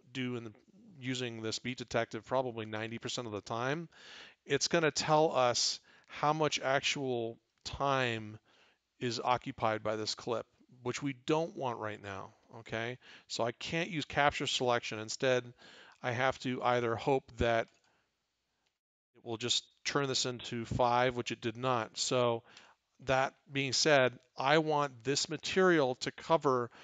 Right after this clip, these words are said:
from measure one, beat one, all the way up until bar five. Again, this is four measures of material that was recorded. So I'm gonna type in five, and now Beat Detective has that information.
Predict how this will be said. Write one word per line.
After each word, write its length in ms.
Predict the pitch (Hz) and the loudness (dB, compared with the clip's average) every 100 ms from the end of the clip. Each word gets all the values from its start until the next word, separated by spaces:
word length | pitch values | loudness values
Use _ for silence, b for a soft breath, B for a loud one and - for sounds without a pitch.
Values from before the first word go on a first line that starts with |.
| B B | B B
from 480 | - 139 131 123 131 | -2 2 2 2 -2
measure 320 | 135 135 147 | 0 4 2
one, 380 | 143 139 135 139 | 2 0 0 0
beat 240 | 135 151 | -2 -2
one, 420 | 123 120 117 117 117 B B B - | -4 -4 -4 -6 -14 B B B 2
all 180 | 135 143 | 6 6
the 100 | 147 | 6
way 300 | 135 131 135 | 4 2 0
up 260 | - 139 - - | 0 0 0 -6
until 960 | 123 113 - - - 180 131 110 110 - | -8 -6 -4 -2 4 4 6 2 -4 -4
bar 260 | 117 117 113 | 2 2 2
five. 540 | - 127 104 101 - - | 2 2 2 -4 -10 -12
Again, 200 | 113 110 | -8 -6
this 140 | 107 | -4
is 80 | - | -4
four 300 | - 143 127 | -6 -4 -2
measures 320 | 117 113 104 | -2 -2 -4
of 100 | 113 | -6
material 520 | 107 - - 131 113 | -10 -8 -2 0 0
that 140 | 107 107 | -4 -6
was 120 | 104 | -8
recorded. 460 | 104 - 107 104 101 B B B B B | -8 -4 -4 -4 -10 B B B B B
So 180 | - 120 | 0 0
I'm 120 | 131 | 0
gonna 160 | 143 123 | -2 -2
type 340 | - 151 147 | 2 2 2
in 120 | 131 | -4
five, 580 | 120 - 104 101 98 - _ _ _ - b b b b - | -4 -2 0 0 -4 -8 _ _ _ -20 b b b b -20
and 100 | 113 | -12
now 260 | 113 120 117 | -4 0 0
Beat 180 | 113 123 | 0 -6
Detective 440 | 120 120 - 110 | -2 -4 -2 -6
has 260 | 104 110 101 | -4 -4 -2
that 180 | 110 107 | -4 -4
information. 720 | 101 104 104 104 - 104 | -8 -10 -10 -6 -8 -8